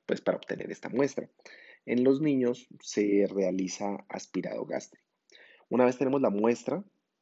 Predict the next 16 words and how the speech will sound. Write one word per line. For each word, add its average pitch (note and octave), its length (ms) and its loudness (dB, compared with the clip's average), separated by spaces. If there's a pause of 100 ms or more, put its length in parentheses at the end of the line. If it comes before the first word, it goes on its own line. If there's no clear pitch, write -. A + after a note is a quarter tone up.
(320)
para G2+ 140 0
la A2 100 10
baciloscopia, C3+ 920 4
eh, G#2 340 2
se G2+ 180 0
va F2+ 80 4
a F2 40 2
aplicar G#2+ 500 2
una A#2 280 0
tinción D3+ 600 0 (440)
para C3 200 10
evaluar C3 640 6
que C3 160 4
el A#2+ 140 2
microorganismo A2+ 760 2
sea G2+ 420 -2